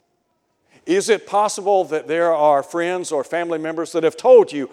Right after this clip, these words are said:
"I don't care about you. I'm not interested in what you're doing, in where you're going. I don't care anything about your life"? Sure there are, but not so with Jesus.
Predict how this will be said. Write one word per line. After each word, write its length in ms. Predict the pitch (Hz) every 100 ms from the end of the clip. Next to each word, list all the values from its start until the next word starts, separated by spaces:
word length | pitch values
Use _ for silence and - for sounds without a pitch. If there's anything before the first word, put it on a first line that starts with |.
| -
"I 140 | - 190
don't 180 | 196
care 240 | - 208 156
about 320 | 131 113 -
you. 140 | 107 90 _ _ _ _ _ _ _ _
I'm 140 | - 190
not 240 | 185 156
interested 640 | 185 214 214 - 202 202 - -
in 160 | 151
what 200 | 143 165
you're 100 | 147
doing, 460 | 120 170 214 220 220 - -
in 140 | 147
where 160 | 147 160
you're 160 | 143
going. 400 | 123 180 196 202 - -
I 140 | 170
don't 160 | 208 202
care 220 | 214 190
anything 320 | 226 262 254
about 260 | 233 214 202
your 100 | 196
life"? 520 | 170 147 95 - - _ _ _ _ _ _ _ _
Sure 320 | - - 185
there 180 | 147 131
are, 340 | 113 98 - _ _ _ _ _ _ _ _ _ _ _ _
but 140 | _ 104
not 320 | 113 143 147
so 180 | - 147
with 160 | 139
Jesus. 680 | 120 123 101 - _ - -